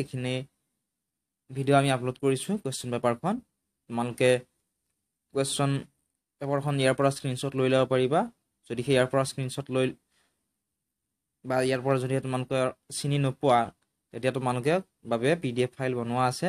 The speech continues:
তোমালোকে ডেছক্ৰিপশ্যনত এটা নাম্বাৰ পাবা, WhatsApp নাম্বাৰ, তাত তোমালোকে মেছেজ কৰিবা যে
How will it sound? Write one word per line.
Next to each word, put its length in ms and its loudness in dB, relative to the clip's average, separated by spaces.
তোমালোকে 400 -2
ডেছক্ৰিপশ্যনত 460 -4
এটা 160 -2
নাম্বাৰ 300 0
পাবা, 200 2
WhatsApp 340 -8
নাম্বাৰ, 220 2
তাত 180 -4
তোমালোকে 360 -2
মেছেজ 280 -4
কৰিবা 240 0
যে 60 0